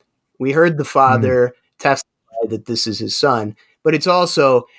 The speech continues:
Speaker 1: because they're going to Jerusalem and Peter doesn't really want him to go there yet. But that's, so that's
Speaker 2: Right.
Speaker 1: the thing. Peter could not wrap his head around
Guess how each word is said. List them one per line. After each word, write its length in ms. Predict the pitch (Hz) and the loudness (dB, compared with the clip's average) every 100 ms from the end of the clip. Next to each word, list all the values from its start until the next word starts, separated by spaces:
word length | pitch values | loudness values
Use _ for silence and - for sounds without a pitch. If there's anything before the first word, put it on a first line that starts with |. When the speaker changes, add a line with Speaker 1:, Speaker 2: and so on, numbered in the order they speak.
| _ _ _ 135 123 | _ _ _ -16 -8
Speaker 1:
because 720 | 135 - 143 135 120 - - _ _ 123 - - | -6 2 2 2 0 -6 -8 _ _ -20 -20 -14
they're 420 | 127 135 135 131 | 2 6 6 4
going 360 | 120 131 127 117 | 0 0 0 -2
to 120 | 120 | -6
Jerusalem 720 | 110 120 123 117 - 117 110 | -4 0 0 0 -2 0 0
and 160 | 107 101 | 0 -2
Peter 460 | 127 120 117 113 _ - | 0 4 4 2 _ -4
doesn't 340 | 131 123 117 123 | 0 2 0 0
really 240 | 120 113 | 2 4
want 280 | 110 110 110 | 2 0 0
him 100 | 104 | -2
to 60 | |
go 260 | 101 107 110 | -2 2 2
there 220 | 107 104 | 2 -2
yet. 400 | 110 110 107 - _ _ | -4 -8 -12 -14 _ _
But 140 | 160 180 | -4 0
that's, 200 | 196 - | 0 2
so 180 | 196 | 2
that's 240 | 170 170 127 | 4 4 4
Speaker 2:
Right. 80 | 127 | 0
Speaker 1:
the 80 | |
thing. 280 | 131 170 120 | -2 -2 -2
Peter 280 | - 165 147 | 0 0 0
could 280 | - 165 151 | 0 -2 0
not 300 | 139 135 127 _ _ - | 0 -2 -4 _ _ -2
wrap 320 | 135 139 135 | 2 2 0
his 160 | 123 - | -6 -2
head 180 | 135 | 0
around 500 | 131 120 123 113 110 | 0 2 0 0 -4